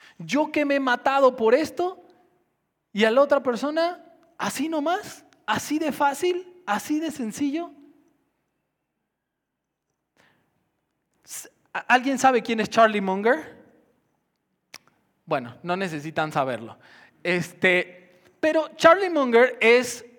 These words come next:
la mano derecha de uno de los inversionistas más exitosos de, eh, Estados Unidos, del mundo,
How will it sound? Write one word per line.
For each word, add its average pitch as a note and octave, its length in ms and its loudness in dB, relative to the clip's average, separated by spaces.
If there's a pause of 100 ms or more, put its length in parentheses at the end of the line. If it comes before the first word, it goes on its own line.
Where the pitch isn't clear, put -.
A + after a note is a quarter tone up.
(260)
la G3 220 4
mano B3+ 300 0
derecha A#3 480 2
de A3+ 420 2
uno A3 260 -2
de G#3 120 2
los F3 180 -2
inversionistas F3 920 -2
más F#3 300 -2
exitosos E3 720 -4
de, F3 320 0 (320)
eh, D#3 800 0 (160)
Estados F3 380 0
Unidos, F3+ 320 -4
del D3 320 -6
mundo, F3 480 0